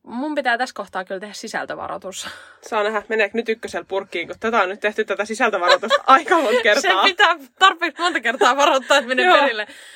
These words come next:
Speaker 1: Onneksi ne ei kaikki
Speaker 2: Mä
Speaker 1: jää
Speaker 2: odotan,
Speaker 1: tähän
Speaker 2: että
Speaker 1: filmiin.
Speaker 2: päästään tähän loppuun asti, kun tää on nyt oikeasti neljäs otto jo.
Speaker 1: <laughs> Ja nyt mä kerään itteni. Elikkä siis mun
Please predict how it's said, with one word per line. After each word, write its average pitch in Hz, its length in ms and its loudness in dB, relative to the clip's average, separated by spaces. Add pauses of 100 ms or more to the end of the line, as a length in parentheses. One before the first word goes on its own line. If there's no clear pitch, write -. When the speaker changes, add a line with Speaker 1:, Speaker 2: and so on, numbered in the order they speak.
(160)
Speaker 1:
Onneksi 277 320 0
ne 254 40 6
ei 262 60 2
kaikki 285 340 2
Speaker 2:
Mä 214 60 2
Speaker 1:
jää 214 100 6
Speaker 2:
odotan, 302 160 4
Speaker 1:
tähän 247 160 2
Speaker 2:
että - 80 6
Speaker 1:
filmiin. 320 200 2
Speaker 2:
päästään 254 380 2
tähän 240 200 -2
loppuun - 380 -2
asti, 175 260 -10
kun 320 100 -8
tää 277 120 4
on 254 60 0
nyt 269 120 8
oikeasti 233 360 -2
neljäs 226 460 0
otto - 300 -10
jo. - 180 2
Speaker 1:
<laughs> - 1700 -2
Ja 277 80 0
nyt 277 120 -8
mä 233 80 -12
kerään 185 340 -6
itteni. 190 320 -18 (520)
Elikkä 254 340 -2
siis 247 260 -6
mun 339 280 -4